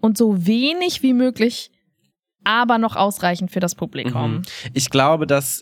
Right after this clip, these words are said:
Speaker 2: Szenario, was wir aufmachen, ist jetzt ja auch nochmal ein spezielles. Es ist zum Beispiel ein Unterschied, wenn du einen Maestro moderierst, wo die Spielenden teilweise gar nicht wissen, was für ein Game sie
Speaker 1: Ja.
Speaker 2: jetzt spielen. Wo du natürlich den Spielenden nochmal klar machen musst, was sie auf der Bühne machen.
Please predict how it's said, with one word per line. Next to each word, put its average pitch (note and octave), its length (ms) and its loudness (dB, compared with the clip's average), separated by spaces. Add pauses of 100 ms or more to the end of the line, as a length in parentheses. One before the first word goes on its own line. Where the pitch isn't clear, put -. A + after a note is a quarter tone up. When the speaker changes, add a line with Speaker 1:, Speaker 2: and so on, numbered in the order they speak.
Speaker 2:
Szenario, D3 520 0
was C#3+ 160 -2
wir - 100 -2
aufmachen, C3+ 400 -2
ist B2+ 120 -12
jetzt B2+ 140 -12
ja A#2 120 -6
auch B2+ 80 -2
nochmal B2+ 260 -4
ein A#2+ 40 -6
spezielles. C3+ 840 -2
Es C3 180 -4
ist D#3+ 180 -6
zum D3+ 120 -2
Beispiel B2+ 280 -2
ein G#2 60 -8
Unterschied, E3 500 -2
wenn C3+ 140 2
du C3+ 60 2
einen A#2 160 -2
Maestro G2+ 720 -2
moderierst, E2+ 760 -4 (460)
wo B2+ 180 2
die B2 140 -2
Spielenden D3 440 0
teilweise B2+ 440 0
gar A#2+ 100 4
nicht A2+ 180 -6
wissen, C3+ 240 0
was E2 180 -2
für F2+ 80 -8
ein C#2+ 60 -10
Game E2 220 -2
sie G3 80 2
Speaker 1:
Ja. E3+ 140 2
Speaker 2:
jetzt E3+ 120 2
spielen. F2 380 -4 (320)
Wo B2+ 140 0
du C3 80 2
natürlich E3 480 0
den C3+ 180 -2
Spielenden D#3+ 540 0
nochmal C3 260 -2
klar B2+ 300 2
machen B2 240 -2
musst, A#2 200 -4
was A2 140 -2
sie G#2+ 80 -4
auf E2+ 140 -4
der F#2+ 120 -2
Bühne F2+ 260 0
machen. F#2 460 -6